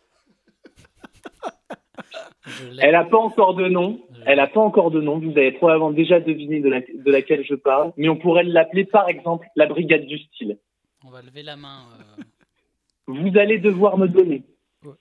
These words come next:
Speaker 2: quel est l'équipement qui caractérise cette sous-communauté et surtout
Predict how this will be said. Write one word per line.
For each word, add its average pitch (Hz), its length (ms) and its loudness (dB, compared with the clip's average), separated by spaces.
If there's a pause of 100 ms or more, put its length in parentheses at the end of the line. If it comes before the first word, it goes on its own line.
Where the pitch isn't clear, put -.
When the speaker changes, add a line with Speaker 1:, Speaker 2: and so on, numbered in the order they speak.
(600)
Speaker 2:
quel 185 180 2
est 202 60 2
l'équipement 220 800 -2 (480)
qui 160 160 -12
caractérise 185 600 0
cette - 160 -2
sous-communauté 170 800 -2
et 233 100 2
surtout 262 400 -2